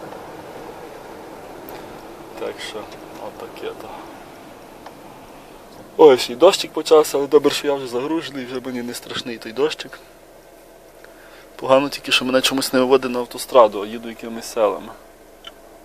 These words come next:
Може, ще не, не, не цей. Так, ну, подивимося по навігатору.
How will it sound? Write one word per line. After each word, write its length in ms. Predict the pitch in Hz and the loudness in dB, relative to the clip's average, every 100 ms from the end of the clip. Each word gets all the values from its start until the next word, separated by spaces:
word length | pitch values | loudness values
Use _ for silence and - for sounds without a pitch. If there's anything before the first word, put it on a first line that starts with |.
| - - | -20 -16
Може, 240 | 110 117 | -16 -16
ще 120 | - | -16
не, 160 | 113 110 107 - | -14 -14 -16 -20
не, 140 | 110 110 - 110 | -16 -16 -16 -18
не 60 | 110 - - | -18 -18 -14
цей. 220 | 107 104 - - - - - - - - - - - - - - - - | -14 -14 -20 -20 -20 -20 -20 -20 -20 -20 -20 -20 -20 -20 -20 -20 -20 -14
Так, 220 | 117 110 - 127 | -8 -8 -8 -18
ну, 80 | 117 - | -18 -16
подивимося 360 | 120 117 - | -16 -14 -16
по 140 | 123 117 | -14 -14
навігатору. 600 | 110 113 117 - 117 | -12 -10 -12 -12 -18